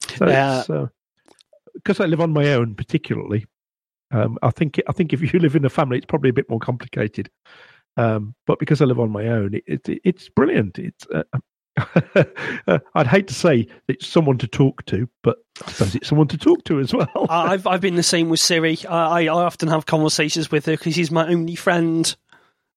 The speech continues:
Speaker 2: And
Speaker 1: Yeah, well,
Speaker 2: I'm
Speaker 1: the only trouble, <laughs> the only trouble with Siri is I get so annoyed at her because she doesn't understand me.
Speaker 2: Well, it's sometimes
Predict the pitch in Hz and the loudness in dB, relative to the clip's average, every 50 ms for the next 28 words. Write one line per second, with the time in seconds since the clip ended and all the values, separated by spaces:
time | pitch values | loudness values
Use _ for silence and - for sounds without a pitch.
0 | _ _ 139 147 156 208 226 226 254 254 226 233 247 247 262 240 - 240 208 202 | _ _ -4 0 2 2 4 4 4 4 2 2 2 2 0 0 0 0 0 0
1 | 147 143 - - - - 196 110 - - - _ _ _ - 220 233 220 - 220 | 0 -2 -2 -2 0 0 0 0 0 -4 -14 _ _ _ 0 2 2 2 0 0
2 | 190 190 156 135 - - - 185 180 127 92 92 95 104 117 127 139 156 156 185 | 2 2 0 0 0 0 0 0 0 0 -2 -4 -4 -2 0 0 0 0 0 -2
3 | 156 - 196 208 196 190 214 240 254 285 - 165 - - 98 92 98 113 - 123 | -2 0 2 2 2 2 2 2 2 2 2 2 2 2 -2 0 -2 -4 -4 -4
4 | - - 151 139 156 - - 165 180 208 233 202 - - 185 - 349 233 131 90 | -2 -2 -2 -2 0 0 2 2 2 2 0 -2 -4 -4 -8 -6 -4 -4 -6 -6
5 | - - _ _ _ _ - - - - - - - - 403 403 349 - 339 339 | -8 -12 _ _ _ _ -10 -10 -8 -10 -10 -10 -4 -2 -2 -2 0 -2 -2 -2
6 | - - - - - - - - - 381 370 427 453 - - - 294 262 226 214 | 0 0 0 0 -2 -4 -2 0 2 2 2 2 0 0 0 0 0 0 0 0
7 | 208 - | 0 0